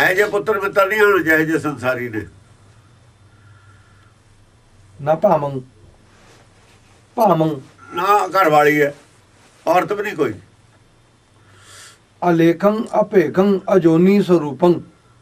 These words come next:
Speaker 1: ਅਲੇਖੰ, ਲੇਖੇ ਤੇ ਪਰੇ ਹੈ, ਲਿਖਤ ਤੇ ਪਰੇ ਹੈ, ਅੱਖਰਾਂ 'ਚ ਵੀ ਨਹੀਂ ਆ ਸਕਦਾ। ਚੇਤਨ ਨੂੰ ਅੱਖਰਾਂ 'ਚ ਕਿਵੇਂ ਬੰਦ ਕਰ ਲਓਗੇ ਤੁਸੀਂ?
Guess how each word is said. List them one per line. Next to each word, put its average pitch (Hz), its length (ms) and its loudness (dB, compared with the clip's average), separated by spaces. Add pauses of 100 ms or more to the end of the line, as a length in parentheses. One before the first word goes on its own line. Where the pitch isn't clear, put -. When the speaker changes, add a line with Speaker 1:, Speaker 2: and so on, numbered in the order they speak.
(380)
Speaker 1:
ਅਲੇਖੰ, 240 380 0
ਲੇਖੇ 202 380 -2
ਤੇ 196 120 -4
ਪਰੇ 139 300 0
ਹੈ, 107 60 -2
ਲਿਖਤ 190 320 -2
ਤੇ 220 300 -2
ਪਰੇ 180 500 2
ਹੈ, 131 400 0 (640)
ਅੱਖਰਾਂ 247 380 -2
'ਚ 277 40 -6
ਵੀ 269 120 -2
ਨਹੀਂ 254 180 0
ਆ 196 120 2
ਸਕਦਾ। 160 300 -4
ਚੇਤਨ 185 460 -2
ਨੂੰ 202 200 -2
ਅੱਖਰਾਂ 180 260 0
'ਚ - 20 -2
ਕਿਵੇਂ 175 300 -4
ਬੰਦ 160 200 -2
ਕਰ 139 180 0
ਲਓਗੇ 123 300 -6
ਤੁਸੀਂ? - 260 -14